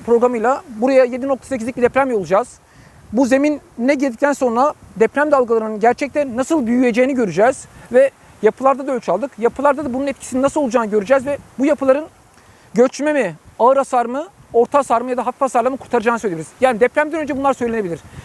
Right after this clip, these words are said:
Nasıl deprem olduktan sonra bakanlığa bağlı birimler veya diğer meslek odaları gidip bölgeye, e, işte ağır hasarlı yıkık bina sayısını belirliyorsa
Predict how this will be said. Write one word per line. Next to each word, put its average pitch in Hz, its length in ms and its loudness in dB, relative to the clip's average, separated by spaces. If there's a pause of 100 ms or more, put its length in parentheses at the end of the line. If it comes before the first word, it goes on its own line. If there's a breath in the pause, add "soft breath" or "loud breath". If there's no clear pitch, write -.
(240 loud breath)
Nasıl 294 240 2
deprem 277 220 0
olduktan 277 280 -2
sonra 254 380 -2 (280)
bakanlığa 254 440 0
bağlı 233 340 0
birimler 220 340 -2
veya 214 220 2
diğer 226 160 2
meslek 226 260 -6
odaları 220 360 0 (440 loud breath)
gidip 226 220 0 (440 loud breath)
bölgeye, 220 580 4 (400)
e, 202 280 0
işte 226 320 0 (260)
ağır 220 160 4
hasarlı 214 340 0
yıkık 208 300 -10
bina 226 180 0
sayısını 220 280 -2
belirliyorsa 247 400 2